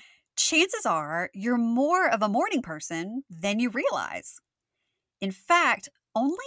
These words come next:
about twenty to twenty-five percent of people are true night owls,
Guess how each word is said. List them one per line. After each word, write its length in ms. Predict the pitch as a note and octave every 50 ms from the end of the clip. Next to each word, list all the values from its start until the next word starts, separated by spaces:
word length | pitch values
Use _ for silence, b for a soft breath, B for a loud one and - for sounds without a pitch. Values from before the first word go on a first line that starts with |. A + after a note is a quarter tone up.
| C5+ C#5+ -
about 400 | - A3+ A#3+ A#3+ A#3+ A3 - -
twenty 460 | - - _ G3 G3+ A#3 B3+ C#4+ D4+
to 120 | C#4+ -
twenty-five 520 | B3 - - F#3+ F#3 G3+ G#3+ - G3 G3 G3
percent 320 | - F3+ - - G3 F3+
of 100 | E3 -
people 420 | - - F#3+ F#3+ - C#4 D#4 E4+ -
are 160 | - G3+ G3+ G3
true 500 | - - - - A3 G#3+ G#3+ G#3 G3+ - -
night 380 | - F3 E3+ E3 E3+ G3+ - -
owls, 460 | - C#3 C3+ - - - - - -